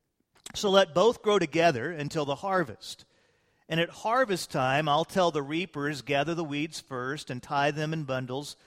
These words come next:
to burn them, but store the wheat in my barn.'"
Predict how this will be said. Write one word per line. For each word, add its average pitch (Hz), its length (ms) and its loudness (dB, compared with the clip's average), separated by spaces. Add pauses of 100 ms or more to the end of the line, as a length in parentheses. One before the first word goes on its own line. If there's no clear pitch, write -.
(240)
to 156 80 -8
burn 175 300 0
them, 135 340 -6 (480)
but 156 160 -2
store 202 280 2
the 190 100 2
wheat 151 400 -2
in 139 140 -4
my 135 120 -2
barn.'" 143 460 -2